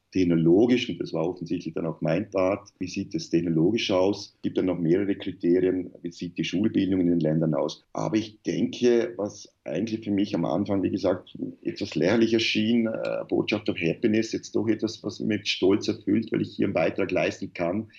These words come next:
Ich glaub, Dubai, äh, die Emirate stehen im Moment auf Platz neun. Österreich ist ein bisschen weiter hinten, das hat aber andere Gründe. Und hier vielleicht einen Beitrag zu leisten, dass die vielleicht peu à peu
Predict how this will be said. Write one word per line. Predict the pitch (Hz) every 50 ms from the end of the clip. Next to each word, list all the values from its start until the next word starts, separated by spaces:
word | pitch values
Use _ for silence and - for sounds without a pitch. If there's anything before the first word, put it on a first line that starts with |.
| - - - _ _ _ -
Ich | -
glaub, | - 101 101 - -
Dubai, | - 107 104 - 101 101 101 101 101
äh, | 104 107 101 98 98 101 101 98 98 92
die | 85 101
Emirate | 95 98 92 87 85 87 - -
stehen | 101 - - - 98 98 101
im | 101
Moment | 98 95 95 95 95 -
auf | 92 - -
Platz | - 90 85 85 85 - -
neun. | 90 87 85 80 82 98 120 131 127 - - - - _ _ -
Österreich | - - 104 - - - - - 92 98
ist | 95 -
ein | 87
bisschen | - - - - - -
weiter | 85 85 98 101 - -
hinten, | 90 85 90 101 113 107 - -
das | - - 98
hat | 87 -
aber | - 90 90 87
andere | 107 107 110 101
Gründe. | - 107 107 110 113 110 - - - - - - - - - - - - - - _ _ -
Und | - - 127 123 127
hier | 123 - - 117 123 123
vielleicht | 123 113 113 113
einen | 117 117
Beitrag | 98 87 92 - 101 101
zu | - 110
leisten, | 107 101 - - - - -
dass | - - -
die | - - - -
vielleicht | - - 60 - - - _ _ - - _ _ _ _ _ _ -
peu | 85 - - 101
à |
peu | 104 101 - - 87 90 90 92 95 90 -